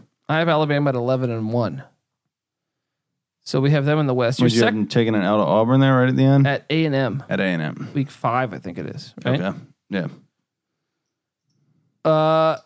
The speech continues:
Speaker 1: your second place team, and this is gonna be interesting. You have L S U at eleven and one.
Speaker 2: With that only loss against Alabama?
Speaker 1: Yeah.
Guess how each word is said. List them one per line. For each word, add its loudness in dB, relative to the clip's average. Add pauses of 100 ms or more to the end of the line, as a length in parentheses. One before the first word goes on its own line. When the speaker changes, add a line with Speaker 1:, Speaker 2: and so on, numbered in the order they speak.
(120)
Speaker 1:
your 0
second -2
place 0
team, 0
and -2
this -4
is -4
gonna 0
be 0
interesting. -4 (920)
You 0
have 0
L 2
S -2
U 4
at 2
eleven 0
and -4
one. -6 (880)
Speaker 2:
With -6
that 0
only 0
loss 0
against -2
Alabama? 2 (140)
Speaker 1:
Yeah. -2